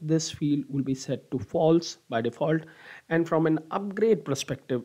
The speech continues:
this field will be set to true for any existing nav customers. When they create a new company, it'll again be set to false. So keep that in mind.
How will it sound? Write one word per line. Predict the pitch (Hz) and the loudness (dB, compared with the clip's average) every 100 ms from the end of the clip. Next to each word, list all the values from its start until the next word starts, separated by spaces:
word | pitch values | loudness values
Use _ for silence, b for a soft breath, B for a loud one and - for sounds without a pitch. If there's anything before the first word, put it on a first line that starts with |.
| - | -8
this | 127 - | -10 -10
field | - 127 120 - | -4 -2 -2 -4
will | 120 | -6
be | 123 | -6
set | - 123 107 | -6 -8 -6
to | 135 131 | -8 -8
true | - 202 117 - _ _ _ _ | -2 0 0 -4 _ _ _ _
for | 143 123 - | 0 0 0
any | 135 131 123 | 0 0 0
existing | 135 131 117 - 101 - | -6 -8 -12 -10 -10 -10
nav | 95 87 - | -12 -14 -12
customers. | - 82 - - - - - _ B B B B B B | -10 -8 -10 -14 -16 -16 -18 _ B B B B B B
When | 135 | 2
they | 147 | 4
create | 151 156 156 | 6 6 6
a | |
new | 165 175 | 6 6
company, | 180 175 220 240 _ _ | 4 4 -2 -4 _ _
it'll | 127 107 | -2 0
again | 117 127 120 117 | 2 2 2 -2
be | 120 | -8
set | 127 - 107 101 - | -10 -8 -8 -10 -14
to | 101 | -16
false. | - 82 - - - - _ _ _ b b b b b | -16 -20 -20 -14 -12 -14 _ _ _ b b b b b
So | - 170 | -4 -2
keep | - 220 208 | 2 4 6
that | 190 | 6
in | 190 | 6
mind. | 175 160 170 | 4 4 2